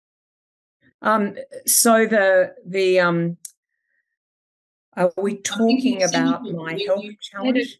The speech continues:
Speaker 2: you headed over to Singapore and got involved in this
Speaker 1: Oh.
Speaker 2: project.
Speaker 1: So I, um, I had made this decision. I was working in this amazing job. I had this incredible job, and there was a cultural shift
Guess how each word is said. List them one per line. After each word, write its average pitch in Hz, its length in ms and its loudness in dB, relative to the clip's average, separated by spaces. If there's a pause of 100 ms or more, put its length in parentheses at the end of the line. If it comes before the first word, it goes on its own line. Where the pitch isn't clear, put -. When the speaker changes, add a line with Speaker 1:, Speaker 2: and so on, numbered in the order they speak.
(200)
Speaker 2:
you 208 260 -6
headed 277 180 2
over 226 280 0
to 202 80 -4
Singapore 208 720 -4
and 185 120 -6
got 202 120 -4
involved 190 480 -6
in 190 80 -8
this 180 120 -4
Speaker 1:
Oh. 165 320 -2 (300)
Speaker 2:
project. 165 540 -8
Speaker 1:
So 240 260 -2
I, 233 400 2
um, 233 320 2
I 226 120 -2
had 247 260 0
made 285 300 0
this - 260 -4
decision. 226 580 -6
I 185 80 -4
was - 160 -6
working 285 380 2
in 254 100 0
this 208 180 -4
amazing 196 520 -6
job. 165 240 -4
I 170 80 -4
had 180 160 -12
this 185 160 -8
incredible 202 500 -2
job, 151 340 -2
and 220 140 -4
there 240 80 0
was 247 160 -2
a 247 80 -12
cultural 247 560 -8
shift - 540 -10